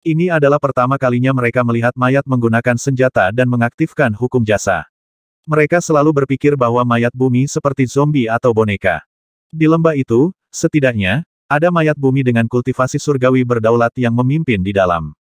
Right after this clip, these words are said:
Si Gandang melihat ke lembah dan dia menghela nafas, kemudian dia melanjutkan, "Aku ingin tahu apa harta atau pil semangat dan rumput obat yang ada di dalam."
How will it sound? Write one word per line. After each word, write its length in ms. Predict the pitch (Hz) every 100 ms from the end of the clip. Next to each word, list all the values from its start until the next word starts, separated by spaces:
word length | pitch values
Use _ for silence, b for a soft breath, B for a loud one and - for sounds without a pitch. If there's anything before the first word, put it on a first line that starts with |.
| _ _ _ _ _
Si 160 | -
Gandang 400 | 147 151 151 170
melihat 240 | 165 139 135 143
ke 60 |
lembah 240 | 131 127 127
dan 240 | 127 127
dia 160 | 139 120
menghela 320 | 110 110 113
nafas, 560 | 120 120 104 - - - _ -
kemudian 400 | 151 151 156 180
dia 80 | 151
melanjutkan, 720 | 131 117 110 127 107 90 104 _ _
"Aku 240 | 135 151 165
ingin 160 | 139
tahu 240 | 127 113 120
apa 160 | 117 117
harta 340 | 117 120 123
atau 160 | 120 117
pil 160 | 135 131
semangat 420 | - 131 135 127
dan 160 | 123 117
rumput 320 | 120 139 147 131
obat 240 | 117 117 117
yang 160 | 120 110
ada 300 | 120 117 87
di 60 | 104
dalam." 400 | 98 90 82